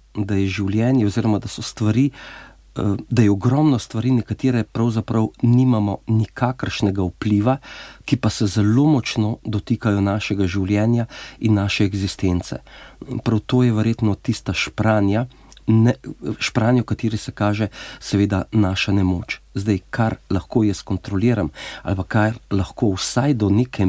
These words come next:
na kar lahko vsaj do neke mere vplivam, tam je neko polje varnosti, ne, na vseh področjih, kjer pa začutim, da pa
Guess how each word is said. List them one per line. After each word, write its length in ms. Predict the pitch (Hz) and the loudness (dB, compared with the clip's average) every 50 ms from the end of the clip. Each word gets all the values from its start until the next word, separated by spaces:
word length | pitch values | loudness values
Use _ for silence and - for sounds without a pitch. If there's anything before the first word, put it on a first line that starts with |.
| 98 104 107 - | 2 2 0 2
na 140 | - 113 98 | 2 2 2
kar 200 | - - 120 120 | 2 0 -2 -2
lahko 280 | 120 110 - - 110 101 | 0 -2 -2 -4 -4 -4
vsaj 200 | - - 120 117 | -2 -2 -2 0
do 100 | 110 104 | 0 0
neke 280 | 101 107 107 - 101 92 - - - - - - | 0 0 -2 -4 -8 -8 -10 -12 -16 -16 -6 0
mere 360 | - 117 120 117 113 110 104 | 4 4 6 4 4 2 0
vplivam, 580 | 95 90 - - - 110 107 104 107 120 147 160 - - - - - - - - _ _ _ - - - | -2 -4 -6 -4 -2 0 0 2 2 2 2 0 -2 -8 -20 -20 -20 -20 -20 -20 _ _ _ -20 -6 0
tam 240 | - 117 120 120 - - - | 2 2 2 2 0 -2 -6
je 320 | 120 107 101 113 131 131 | -6 -4 0 0 2 2
neko 300 | 123 113 110 104 - - | 2 2 0 -2 -4 -8
polje 400 | 92 - - 104 98 92 98 95 | -12 -6 -4 -2 -2 -2 -2 -2
varnosti, 640 | 87 95 87 87 85 - - - - - - - - - - - - | -2 -2 -4 -4 -6 -8 -10 -12 -14 -16 -16 -18 -20 -18 -16 -14 -14
ne, 100 | 123 120 - - | -14 -12 -10 -8
na 100 | 113 101 | -8 -6
vseh 220 | 101 - - - - | -6 -6 -8 -8 -4
področjih, 580 | - 113 107 107 110 117 117 - - - - - - - - - - - - | -2 0 0 2 2 0 0 0 -2 -4 -4 -6 -10 -16 -18 -18 -18 -20 -6
kjer 180 | - - 110 104 - | -2 -2 0 0 0
pa 100 | - 101 92 | 0 0 0
začutim, 560 | 98 92 - - - 139 131 - - 101 98 95 | 0 -2 0 0 2 2 2 2 0 0 2 0
da 80 | 95 | -2
pa 240 | 90 - - 87 78 | -4 -4 -4 -6 -4